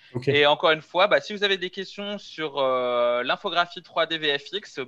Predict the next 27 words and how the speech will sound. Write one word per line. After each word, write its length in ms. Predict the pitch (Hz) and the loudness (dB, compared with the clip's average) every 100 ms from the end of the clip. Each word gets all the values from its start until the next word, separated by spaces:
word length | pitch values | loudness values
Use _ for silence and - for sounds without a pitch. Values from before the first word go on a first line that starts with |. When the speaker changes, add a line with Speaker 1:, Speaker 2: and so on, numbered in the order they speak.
| - | -8
Speaker 2:
posez-la 520 | 151 151 151 147 147 | -8 -4 2 4 4
sur, 400 | 143 - 165 143 | 2 -10 -10 -6
euh, 220 | 143 131 123 | -2 -2 0
la 140 | 156 | -2
chaîne 220 | - 202 | -2 -10
générale 520 | 160 147 127 127 165 - - - _ - | -6 -2 2 2 2 -8 -20 -20 _ -8
ou 260 | 190 220 208 | -6 -6 -10
sur, 420 | - - 214 196 | -12 -6 -4 0
euh, 180 | 170 151 | 2 4
la 120 | 165 | 2
chaîne 200 | - 196 | 0 -4
dédiée. 380 | 190 147 147 156 | -4 -4 -6 -2
Voilà, 300 | 135 135 151 | 2 4 4
bah, 160 | 139 147 | 4 2
on 60 | |
se 80 | 156 | 0
retrouve 320 | 180 - 208 | -8 -8 -6
dans 340 | 160 147 143 143 | -2 0 0 -2
deux 220 | 139 247 | -6 -6
minutes 400 | 240 202 185 214 | -6 -6 -6 -8
sur, 320 | - - 170 | -12 -10 -8
pour 140 | - 165 | -4 -2
le 120 | 156 | 2
live, 420 | 147 160 190 160 | 4 4 2 -4
euh, 200 | 165 170 - | -6 -6 -4
Parole 220 | 175 170 160 | -2 0 2
d'apprenant, 600 | 151 - 156 151 170 | 0 0 -2 0 0